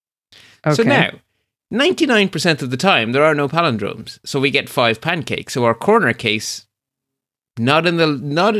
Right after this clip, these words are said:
Speaker 1: not in the picture whatsoever, right? This code could run on the internet for a decade, right? Absolutely fine, no palindromes, everything's fine. If we hit a palindrome, four out of five times,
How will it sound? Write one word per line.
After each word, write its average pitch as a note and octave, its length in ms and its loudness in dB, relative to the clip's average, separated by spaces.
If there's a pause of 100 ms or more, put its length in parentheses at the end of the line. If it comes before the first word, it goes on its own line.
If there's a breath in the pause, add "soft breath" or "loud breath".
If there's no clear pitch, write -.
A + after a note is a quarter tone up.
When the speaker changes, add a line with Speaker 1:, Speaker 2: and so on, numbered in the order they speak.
Speaker 1:
not E3 200 -2
in G3 80 -2
the F3+ 60 -4
picture C3+ 480 -2 (220)
whatsoever, C3 1000 2
right? A2 240 -2
This G3+ 160 2
code E3+ 360 0
could B2+ 340 -2
run D#3 260 2
on F3 120 0
the F3 120 4
internet D3 380 -2
for E3 100 0
a D3+ 40 2
decade, A#2+ 540 -2 (540)
right? C3 220 0 (240)
Absolutely D3 540 -2
fine, B2 320 0
no B2+ 120 -2
palindromes, A#2+ 540 -2
everything's A2 380 -6
fine. - 300 -14 (1040 soft breath)
If C#4 240 0
we D4 120 2
hit D4 100 2
a C4+ 60 0
palindrome, F3+ 760 -2 (520)
four D#4 400 2
out C#4 100 2
of A3+ 100 0
five A#3 340 2
times, G#3 760 -2